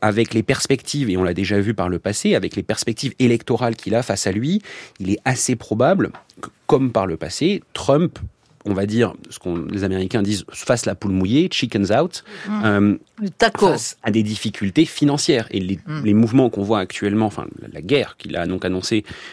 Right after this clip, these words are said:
Speaker 1: vis-à-vis de l'Iran, elle n'est pas par hasard annoncée un week-end, c'est le moment où les marchés financiers sont fermés.
Speaker 2: Mm.
Speaker 1: Il, la question va se poser de combien de temps va-t-il pouvoir faire durer cela avec des marchés financiers actifs. Ce qu'on a vu par exemple sur le Groenland,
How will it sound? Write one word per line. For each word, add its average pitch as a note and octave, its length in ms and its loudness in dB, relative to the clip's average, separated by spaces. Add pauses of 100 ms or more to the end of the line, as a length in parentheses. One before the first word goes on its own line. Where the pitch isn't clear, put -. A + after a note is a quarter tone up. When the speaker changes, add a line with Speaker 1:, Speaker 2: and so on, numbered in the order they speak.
Speaker 1:
vis-à-vis G2+ 440 2
de F#2+ 60 -4
l'Iran, G#2+ 360 4 (260)
elle F#2 200 -2
n'est F2+ 80 -2
pas A#2 160 0
par A2 180 0
hasard G#2 300 0
annoncée F2+ 320 -4
un E2 100 -6
week-end, D3 600 0
c'est - 140 -6
le F#2 80 -2
moment F#2+ 300 0
où E2+ 60 -4
les F2+ 80 -2
marchés F2+ 260 -4
financiers F2+ 420 -6
sont - 220 -10 (100)
fermés. B2+ 640 0
Speaker 2:
Mm. E3 60 -16 (480)
Speaker 1:
Il, G2 280 -2
la F#2 100 0
question A2 320 0
va G2+ 100 2
se - 60 -4
poser G#2 200 2
de A#2+ 100 2
combien A2 360 0
de G#2+ 60 -4
temps D#3 140 0
va-t-il G2+ 280 -4
pouvoir A2 320 -2
faire G2+ 220 -4
durer A#2+ 400 2
cela A#2+ 420 2
avec A#2 320 2
des B2 120 0
marchés A2 260 -2
financiers B2 400 -2
actifs. - 400 -6
Ce - 80 -14
qu'on B2 140 2
a C3 80 4
vu D3 120 0
par A#2 160 2
exemple G#2 300 -2
sur - 120 -8
le E2+ 100 -4
Groenland, D#3+ 480 0